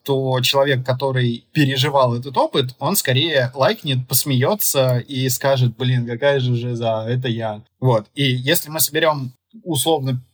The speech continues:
двадцать мемов, ну, с симптомами такими депрессии, выгорания, про плохой сон,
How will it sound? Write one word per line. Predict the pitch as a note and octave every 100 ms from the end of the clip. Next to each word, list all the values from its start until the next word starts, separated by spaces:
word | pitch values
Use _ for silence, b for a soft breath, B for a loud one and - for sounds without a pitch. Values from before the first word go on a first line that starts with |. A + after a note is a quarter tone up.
| _
двадцать | C#3 C3 D3 C#3 C3+ B2+
мемов, | C#3 B2+ A#2 -
ну, | D#3 C3+
с |
симптомами | - C3+ B2+ C3+ B2+ A#2+
такими | A#2+ B2 C3 A#2+
депрессии, | B2 B2 B2+ B2 B2
выгорания, | A#2 B2+ B2+ A#2+ A2
про | G#2 B2 D#3+ C#3 A#2+ b b b b
плохой | C3+ D#3+
сон, | F3+ - C3 C3 B2+